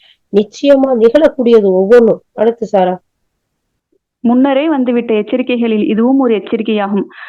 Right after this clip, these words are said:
Speaker 2: வரவேண்டிய நேரம் நெருங்கி வந்துவிட்டது. அதனை தடுத்து நிறுத்துவோர் அல்லாஹ்வே அன்றி வேறெவரும் இல்லர். இனி என்ன, நீங்கள் இந்த செய்திகளை பற்றியா வியப்படைகிறீர்கள்? சிரித்துக் கொண்டிருக்கிறீர்கள், அல்லாமல் இருக்கிறீர்களே. ஆ-,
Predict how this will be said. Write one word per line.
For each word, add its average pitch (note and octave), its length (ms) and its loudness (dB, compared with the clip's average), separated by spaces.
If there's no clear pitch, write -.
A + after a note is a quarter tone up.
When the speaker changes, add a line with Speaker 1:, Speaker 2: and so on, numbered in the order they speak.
Speaker 2:
வரவேண்டிய A#3 580 4
நேரம் A3 320 2
நெருங்கி A3+ 360 4
வந்துவிட்டது. G3+ 680 0
அதனை A#3+ 340 0
தடுத்து C4 340 -2
நிறுத்துவோர் A#3 420 0
அல்லாஹ்வே A#3+ 400 -2
அன்றி A3+ 260 -4
வேறெவரும் A#3 500 -2
இல்லர். G3 340 -4
இனி A#3+ 220 2
என்ன, C4+ 440 2
நீங்கள் A3+ 280 0
இந்த A3 200 -2
செய்திகளை B3+ 460 0
பற்றியா A3 480 -4
வியப்படைகிறீர்கள்? A3+ 840 -2
சிரித்துக் D4 420 -2
கொண்டிருக்கிறீர்கள், G3+ 640 0
அல்லாமல் A3 400 -4
இருக்கிறீர்களே. G#3+ 680 -4
ஆ-, A3+ 240 -4